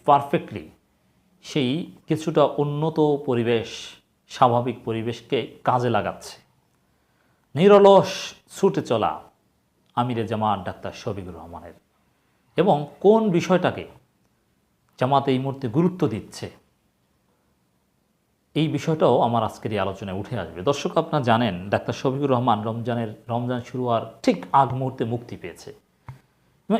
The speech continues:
এতে জামাত শিবির আত্মবিশ্বাস কয়েক গুণ বেড়ে গিয়েছে। কারণ রমজানের ঠিক আগ মুহূর্তে মুক্তি পাওয়া,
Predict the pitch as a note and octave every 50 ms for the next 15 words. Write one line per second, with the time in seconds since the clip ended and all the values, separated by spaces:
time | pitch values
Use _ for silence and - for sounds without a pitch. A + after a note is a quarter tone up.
0 | G3 G3 G3 - G3+ F3 E3+ D#3+ D#3+ D3+ - - F3+ D#3+ D3+ C#3+ B2 - - D#3
1 | C#3 C3+ - - D3 B2+ - - C#3+ B2+ B2 B2+ B2+ C3 B2 A#2 G#2 A2 G#2 G#2+
2 | F#2 G2 F2 E2+ - - - - _ _ _ _ _ _ _ _ _ _ _ _
3 | _ - _ _ - B2 A#2+ C3+ C#3 B2+ A2+ - - - _ _ _ _ _ _
4 | _ _ - B2+ C3 C#3 C#3 C#3 C#3 C#3+ D#3+ E3 - - A#3 G#3+ - D#3 D3 D#3
5 | C#3+ D3+ D#3 D#3 D#3+ D#3 - D3 C3 B2+ A#2+ - - B2+ A#2+ A#2+ A2+ A2 G#2 F#2